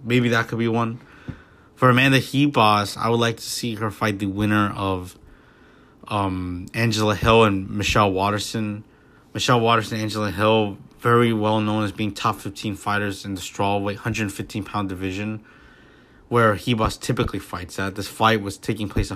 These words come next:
hundred twenty-five pounds, but Ribas kinda took, like, a detour for this fight because, you know, beating Adrian Zhang comes with so many, um, so many benefits, right? People know you more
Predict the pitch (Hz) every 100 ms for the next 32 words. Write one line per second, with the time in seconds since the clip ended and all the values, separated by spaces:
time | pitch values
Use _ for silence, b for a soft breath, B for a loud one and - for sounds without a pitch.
0 | 107 101 98 113 104 - 101 95 95 95
1 | 90 92 B B B - 107 107 - -
2 | 107 90 - 104 101 98 90 101 - 107
3 | 104 - 104 - 120 127 135 135 B B
4 | B B B B - 107 113 110 113 110
5 | 101 - 87 113 120 113 120 107 104 92
6 | 104 98 - 98 87 - 101 92 95 92
7 | 92 85 85 - _ _ _ _ _ B
8 | B B _ - 117 110 95 101 98 -
9 | 95 - 98 95 95 107 92 92 95 95
10 | 90 92 92 90 90